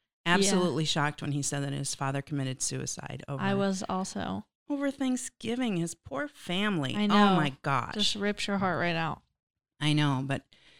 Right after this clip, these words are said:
Speaker 2: seems like he's doing pretty good, and his mother's now living with them, so.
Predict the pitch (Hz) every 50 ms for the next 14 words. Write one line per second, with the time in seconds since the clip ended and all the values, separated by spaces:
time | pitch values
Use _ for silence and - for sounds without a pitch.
0 | _ _ _ _ - - 175 202 208 233 233 226 233 226 - - 240 240 226 214
1 | - 208 208 185 170 196 285 285 175 151 151 151 147 156 156 147 147 156 147 156
2 | 165 175 180 180 180 - 165 165 160 160 170 160 160 165 175 175 175 180 175 -
3 | - 165 165 170 180 185 175 - - 160 147 143 143 147 147